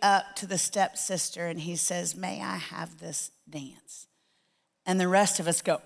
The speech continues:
"Oh, why did a guy like that choose a girl like her?" But when she steps into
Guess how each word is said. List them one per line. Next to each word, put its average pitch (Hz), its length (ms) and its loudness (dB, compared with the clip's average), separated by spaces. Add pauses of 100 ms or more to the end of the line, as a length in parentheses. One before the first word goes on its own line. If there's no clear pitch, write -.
"Oh, 277 1000 6 (460)
why 226 460 6
did 208 180 2
a 196 60 2
guy 180 340 6
like 180 280 6
that 180 340 4
choose 196 440 0
a 180 120 -8
girl 175 560 2
like 165 500 2 (280)
her?" 175 380 0
But 170 240 -2
when 185 140 -2
she 202 240 0
steps - 640 2
into 190 920 -2